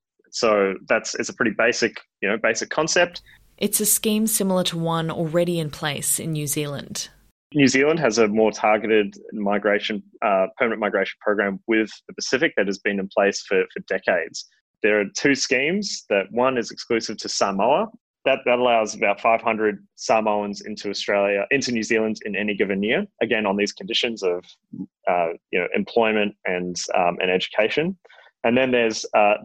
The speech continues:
Speaker 1: about twelve hundred fifty slots open to Tuvalu, Kiribati, Fiji, and Tonga to also come into New Zealand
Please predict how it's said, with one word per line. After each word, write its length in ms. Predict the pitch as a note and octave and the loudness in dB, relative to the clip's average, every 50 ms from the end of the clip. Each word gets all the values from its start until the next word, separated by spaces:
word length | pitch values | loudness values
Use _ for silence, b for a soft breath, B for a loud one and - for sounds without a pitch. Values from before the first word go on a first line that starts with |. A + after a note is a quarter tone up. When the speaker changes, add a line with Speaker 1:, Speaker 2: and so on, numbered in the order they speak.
| - _ _ _ - | -8 _ _ _ -2
Speaker 1:
about 240 | A2 A#2 C3+ C3+ B2+ | 0 2 2 2 0
twelve 260 | - - C#3 C#3 C3 | 0 2 2 2 2
hundred 260 | A2+ C3+ B2 A#2 A2 G#2+ | 2 0 0 0 -2 -2
fifty 240 | - A#2 G#2+ - A2+ | -4 -8 -6 -6 -6
slots 420 | G#2+ - - A#2+ A2 G#2+ - - - - | -6 -4 0 0 0 0 0 -2 -4 -4
open 320 | G#2 G2 - - G2+ G2 F#2+ - | -2 -2 -2 -4 -6 -6 -6 -4
to 240 | A2 G#2 G2 F#2+ F#2+ - - | -2 -2 -2 -2 -4 -6 -6
Tuvalu, 560 | - A2 G2 G#2 G#2 G#2 G2+ G#2 G#2 G2+ F#2 | -4 -2 0 2 2 4 4 4 2 0 -2
Kiribati, 640 | - G#2+ G2 G2 G2 F#2+ F#2+ F2+ - - - - - - | -4 -4 -2 0 2 2 2 2 0 -6 -12 -10 -6 -4
Fiji, 480 | G#2 G2+ F#2+ G2+ G#2 G2 G2 G2 G2 - | -4 -2 -2 -2 -2 -2 -2 -2 -4 -4
and 180 | F#2+ F#2+ F2+ | -4 -6 -6
Tonga 380 | E2+ - - G#2+ G#2 F#2+ F2 - - _ _ _ _ - | -6 -4 -2 -2 0 0 -2 -4 -6 _ _ _ _ -4
to 80 | A2+ | -2
also 360 | - G#2 G2+ G2+ - - G2+ | 0 2 0 2 2 0 0
come 220 | F#2 - - G2 G2 | 0 0 -2 -2 -2
into 400 | F#2+ F#2+ - - G2 F#2 F#2 F#2 - _ _ _ _ _ _ - | -2 -2 -2 -2 0 0 0 0 -2 _ _ _ _ _ _ -4
New 120 | G#2 G#2 | -2 -2
Zealand 400 | G2 G#2 G#2 F#2+ F#2+ F#2 F#2 - | 0 2 2 2 2 2 0 -4